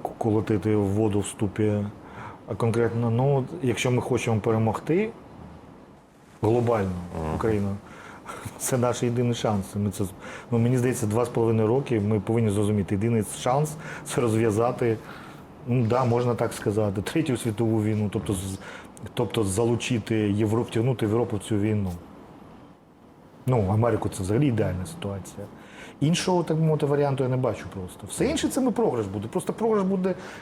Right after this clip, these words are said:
Speaker 1: нищівний програш, відносний програш. Е, всі переговори, які зараз можуть йтися, вони в форматі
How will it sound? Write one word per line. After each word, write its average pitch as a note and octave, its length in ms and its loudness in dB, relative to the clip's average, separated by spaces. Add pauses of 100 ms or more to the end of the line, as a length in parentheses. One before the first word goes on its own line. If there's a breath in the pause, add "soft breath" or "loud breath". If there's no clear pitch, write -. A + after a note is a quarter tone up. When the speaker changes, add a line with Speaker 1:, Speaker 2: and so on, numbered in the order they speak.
Speaker 1:
нищівний D3 720 2
програш, A#2 520 0
відносний D#3 640 2
програш. G#2+ 460 -2 (960 loud breath)
Е, B2 300 2 (140)
всі F3+ 240 0
переговори, F3+ 500 2
які D3 200 0
зараз C#3+ 280 0
можуть C#3 320 0
йтися, G#3 380 -2
вони C#3 220 2
в D#3+ 60 -2 (220)
форматі D3+ 500 2